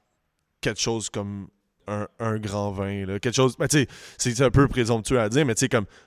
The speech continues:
on, on travaille vraiment dans cette idée-là qu'on veut faire le meilleur vin possible. Je pense que tout le monde veut faire le meilleur vin possible, mais dans cette dynamique-là, avoir le contrôle from the start, c'est, c'est, ça devient, ça devient essentiel, ouais.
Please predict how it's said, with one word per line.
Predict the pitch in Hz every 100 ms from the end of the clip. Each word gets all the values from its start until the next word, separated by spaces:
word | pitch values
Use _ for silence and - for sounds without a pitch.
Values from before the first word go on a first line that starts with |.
| _ _ _ _
on, | 151 131 123 113 -
on | 123 113 113
travaille | - 117 120
vraiment | 120 120 123
dans | 123 113
cette | 117 104
idée-là | 113 110 113
qu'on | 110 104
veut | 104
faire | 107
le | 104
meilleur | 101 95
vin | 101
possible. | 101 101 -
Je |
pense | 139 123
que | -
tout | 165
le | 131
monde | 131 131
veut |
faire | 117 113
le |
meilleur | 107 104
vin | 104 107
possible, | 104 - 151 165 - - -
mais | 117 110 -
dans | 110 123 -
cette | 135 117
dynamique-là, | 110 113 113 104 117 113 135 _ _ _ _ _ _ _ _ -
avoir | 131 123 127
le |
contrôle | 117 117 107 117 117 120 117
from | - 131 120
the | 117
start, | - 113 107 117 - - -
c'est, | - 120 107 104
c'est, | - 113 107 -
ça | 120
devient, | 117 107 113 113 107
ça | 104
devient | 104 107
essentiel, | 104 104 101 101 92
ouais. | 87 90